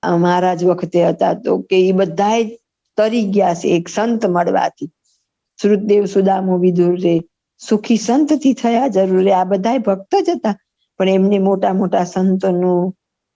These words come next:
આશરો થયો તો ઈ બધા તરી ગયા. દક્ષ પુત્ર જે દસ હજાર રે, એક વાર થયા બહુ પારે.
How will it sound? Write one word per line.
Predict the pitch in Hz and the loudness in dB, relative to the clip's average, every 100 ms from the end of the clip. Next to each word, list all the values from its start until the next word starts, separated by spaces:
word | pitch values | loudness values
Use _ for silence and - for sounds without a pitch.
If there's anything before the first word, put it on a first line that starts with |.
| - | -8
આશરો | - 190 190 233 208 | -4 -4 0 2 2
થયો | 208 190 180 | 0 -2 -2
તો | - - | -2 -2
ઈ | 180 | 2
બધા | 180 190 180 | 0 0 -2
તરી | 180 185 190 180 | -2 -2 -2 -2
ગયા. | 180 160 - _ _ - | 0 -2 -4 _ _ -4
દક્ષ | 208 202 214 | -4 -2 -4
પુત્ર | 208 214 214 208 | -2 -2 0 0
જે | 202 196 | 2 0
દસ | 202 190 190 | 2 0 0
હજાર | 185 180 170 | 0 0 0
રે, | 175 | 0
એક | 180 180 | 0 0
વાર | 190 175 175 | 0 0 -2
થયા | 170 160 170 165 | -4 -2 2 0
બહુ | 185 165 175 | 0 -2 -2
પારે. | 180 175 185 185 | -2 -2 -4 -8